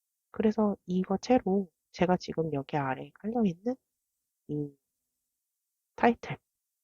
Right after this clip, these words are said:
이런 것도 복사해서 쭉 끌은 거거든요. 그래서 만약에 내가 이 텍스트를 끝까지,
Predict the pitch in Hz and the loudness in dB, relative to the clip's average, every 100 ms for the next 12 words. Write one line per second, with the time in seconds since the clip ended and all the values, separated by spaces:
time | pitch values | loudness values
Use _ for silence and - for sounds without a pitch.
0 | _ 165 185 165 - - 143 160 - _ | _ 2 4 2 -2 -2 -2 -4 -10 _
1 | - 156 - 190 190 180 214 226 - 311 | -4 -2 -2 2 2 0 -2 -4 -4 -2
2 | 330 311 - 285 330 247 - 143 131 214 | 0 0 0 0 0 -2 -6 -8 -8 -14
3 | - _ _ _ _ _ - 180 165 147 | -14 _ _ _ _ _ -20 -4 0 2
4 | 160 156 139 123 151 156 147 _ _ _ | 0 -2 -4 -4 -4 -4 -8 _ _ _
5 | _ - _ _ 170 - - - - 175 | _ -20 _ _ -18 -16 -18 -4 -2 0
6 | 196 277 - 285 269 - 175 | 0 -2 -2 0 0 -2 -8